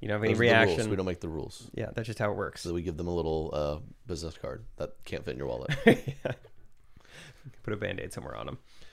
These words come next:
Speaker 2: Um, yeah,
Speaker 1: Yeah, I didn't think
Speaker 2: I
Speaker 1: about
Speaker 2: don't
Speaker 1: that.
Speaker 2: know.
Speaker 1: Halloween, Halloween in Saint Louis. What's, like, a Saint Louis thing we could dre-, we could dress up as Nelly?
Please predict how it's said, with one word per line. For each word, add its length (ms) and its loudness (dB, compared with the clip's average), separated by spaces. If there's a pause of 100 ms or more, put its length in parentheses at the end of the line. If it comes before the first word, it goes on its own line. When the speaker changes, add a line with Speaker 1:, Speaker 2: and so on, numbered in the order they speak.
(540)
Speaker 2:
Um, 580 4 (680)
yeah, 220 -2
Speaker 1:
Yeah, 60 0
I 100 2
didn't 80 -2
think 80 0
Speaker 2:
I 20 2
Speaker 1:
about 100 4
Speaker 2:
don't 80 2
Speaker 1:
that. 100 4
Speaker 2:
know. 60 0
Speaker 1:
Halloween, 420 4
Halloween 360 6
in 80 4
Saint 220 4
Louis. 460 6
What's, 180 -2
like, 80 -2
a 40 0
Saint 200 2
Louis 160 4
thing 100 2
we 80 0
could 100 -4
dre-, 140 -2
we 100 0
could 80 -2
dress 180 0
up 120 2
as 120 -2
Nelly? 360 4